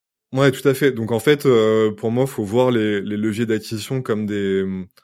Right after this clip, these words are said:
comme vraiment des fournisseurs, euh, d'utilisateurs et de, et de clientèle pour les, euh, pour les, pour les entreprises. Donc, en fait, pour les entreprises, il y a, il y a diverses, euh, stratégies de distribution. Donc, euh, effectivement, euh,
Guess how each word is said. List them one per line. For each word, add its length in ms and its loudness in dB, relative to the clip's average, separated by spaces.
comme 260 -4
vraiment 260 -2
des 120 -4
fournisseurs, 920 -2
euh, 280 -10
d'utilisateurs 840 -2
et 80 0
de, 300 -4
et 60 -10
de 160 -8
clientèle 600 -4
pour 340 -4
les, 200 -2
euh, 240 -6
pour 200 -4
les, 240 -4
pour 180 -6
les 140 -4
entreprises. 520 -4
Donc, 220 -8
en 80 -14
fait, 340 -4
pour 100 -4
les 120 -2
entreprises, 480 -6
il 60 -2
y 40 0
a, 420 -6
il 60 -12
y 40 -6
a 40 -6
diverses, 540 -4
euh, 20 -10
stratégies 560 -4
de 100 -4
distribution. 800 -8
Donc, 280 -12
euh, 160 -4
effectivement, 720 -8
euh, 60 -8